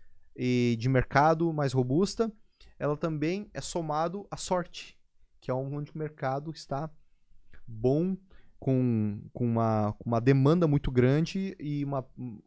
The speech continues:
uma percepção de valor do teu produto muito boa, e eles estão pagando aquilo que você nem imaginava que valeria lá na frente, que isso já aconteceu comigo também. Mas só aconteceu porque ela tava no mar,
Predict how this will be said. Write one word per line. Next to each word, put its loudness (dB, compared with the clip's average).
uma -2
percepção 2
de 4
valor 6
do -2
teu -2
produto -4
muito -2
boa, 6
e 2
eles 2
estão 2
pagando 2
aquilo -2
que -12
você -4
nem 0
imaginava 0
que -12
valeria 4
lá 0
na -2
frente, -6
que -14
isso -10
já -4
aconteceu -6
comigo -6
também. -4
Mas -2
só 2
aconteceu -2
porque -8
ela -4
tava 0
no -2
mar, -4